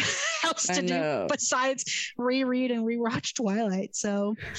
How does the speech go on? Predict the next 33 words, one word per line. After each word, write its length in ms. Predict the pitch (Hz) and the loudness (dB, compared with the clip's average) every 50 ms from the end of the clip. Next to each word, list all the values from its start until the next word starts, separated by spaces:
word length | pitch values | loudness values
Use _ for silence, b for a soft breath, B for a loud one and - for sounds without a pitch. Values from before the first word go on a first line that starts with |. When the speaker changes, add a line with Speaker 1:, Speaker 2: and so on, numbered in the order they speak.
| - - | -4 -2
Speaker 2:
Well, 160 | 277 294 285 | 0 0 0
wasn't 340 | 214 233 277 285 269 427 466 | 2 0 0 0 0 0 0
it 80 | 440 - | 0 0
also 380 | - 190 196 226 220 - 269 262 | 2 2 2 2 0 0 0 0
that, 200 | 240 247 - 131 | 0 0 2 2
like, 380 | 196 208 190 180 170 - - | 2 2 2 0 0 -2 -4
she 220 | - - - 233 220 | -4 -2 0 0 2
was 220 | 233 247 247 202 | 2 2 2 2
writing 360 | 185 185 180 185 190 202 202 202 | 2 2 2 2 2 2 2 2
Midnight 300 | 196 190 196 190 190 - | 2 2 2 2 2 0
Sun 120 | 202 185 185 | 0 2 2
a 40 | 185 | 2
long 200 | 180 180 180 190 | 2 2 2 0
time 260 | - 202 180 180 180 | 0 0 2 2 2
ago, 260 | 180 185 202 202 202 | 2 2 0 0 0
but 160 | 190 196 190 | 2 0 0
it 60 | 180 175 185 | 2 2 2
got 180 | 185 175 131 | 0 0 2
leaked, 340 | 156 160 165 160 180 185 185 - | 2 2 2 0 0 0 -2 -2
so 100 | 220 202 | 0 0
she 160 | - - 190 | 0 0 0
was 80 | 180 | 0
like, 100 | 165 160 | 0 0
"Fuck 320 | 160 - - 226 233 - - | 0 0 0 0 0 0 -2
you 80 | 180 | 0
guys." 80 | 160 214 | 2 2
Speaker 1:
Yeah, 360 | 220 233 233 226 208 202 202 208 185 | 2 4 4 2 2 2 0 -2 -2
so 220 | - - - 285 | -2 0 0 2
she 460 | 262 - - 294 285 294 311 311 320 | 2 2 2 2 2 2 2 2 2
was 160 | 302 294 277 254 | 2 0 0 0
writing 320 | 254 240 240 247 262 247 | 0 0 0 0 0 0
Midnight 340 | 240 240 240 233 226 226 220 | 0 0 0 0 -2 -2 -2
Sun 480 | - - 226 220 220 220 226 226 226 | -2 0 0 2 2 2 2 0 0